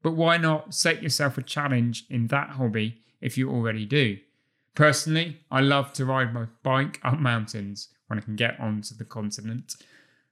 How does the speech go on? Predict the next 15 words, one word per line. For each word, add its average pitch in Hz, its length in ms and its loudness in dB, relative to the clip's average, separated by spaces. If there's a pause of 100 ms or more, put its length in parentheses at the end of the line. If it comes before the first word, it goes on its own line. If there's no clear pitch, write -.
(140)
But 170 120 4
what 208 200 6
about 202 220 2
expanding 170 560 0
into 139 220 0
something 147 420 -2
else, 117 400 -2
like 139 180 -2
learning 160 400 4
to 160 80 -6
paint 135 440 -2
or 131 60 -4
play 131 420 -2
a 143 100 -6
musical 117 540 -2